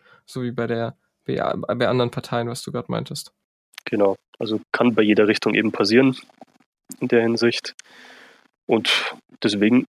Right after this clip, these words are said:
Speaker 2: ist es ja eben gut, wenn's dann vielleicht auf YouTube, ähm, eher Vorbilder gibt, die wo das Ganze positiv besetzen, das im Positiven halten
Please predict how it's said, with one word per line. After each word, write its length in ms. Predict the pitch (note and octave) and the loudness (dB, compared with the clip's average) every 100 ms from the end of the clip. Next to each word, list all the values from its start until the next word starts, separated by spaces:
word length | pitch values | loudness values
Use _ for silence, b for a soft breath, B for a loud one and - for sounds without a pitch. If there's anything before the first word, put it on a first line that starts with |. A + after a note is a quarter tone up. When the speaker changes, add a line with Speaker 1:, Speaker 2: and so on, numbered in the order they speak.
| - | -2
Speaker 2:
ist 140 | A#2 | 0
es 100 | A#2 | 0
ja 80 | - | 0
eben 180 | A2+ G#2+ | -2 0
gut, 300 | - D#3 - | 0 0 4
wenn's 320 | A#2+ A#2 - | 4 4 0
dann 160 | A#2 - | -2 0
vielleicht 260 | A2 - | 0 0
auf 120 | A#2 | 0
YouTube, 420 | C3 C3 C#3 - - | 2 2 2 0 0
ähm, 240 | A#2 A#2 A2 | 2 2 0
eher 200 | A2+ A#2 | 2 2
Vorbilder 420 | - A#2+ C3 B2 | 2 2 4 4
gibt, 280 | A#2+ B2 - | 2 0 0
die 100 | A2+ | 2
wo 80 | A2+ | 2
das 120 | A2 | 2
Ganze 240 | G#2 - | 0 -2
positiv 460 | - C#3 C#3 C3+ C3 - | 0 0 0 -2 -4 0
besetzen, 440 | B2+ B2+ B2+ A#2 | 2 4 2 0
das 160 | G#2 - | 0 -2
im 80 | |
Positiven 560 | G#2 A2+ G#2+ A2 G#2+ G2+ | 0 0 2 0 0 2
halten 380 | A#2 G#2+ - | 2 2 0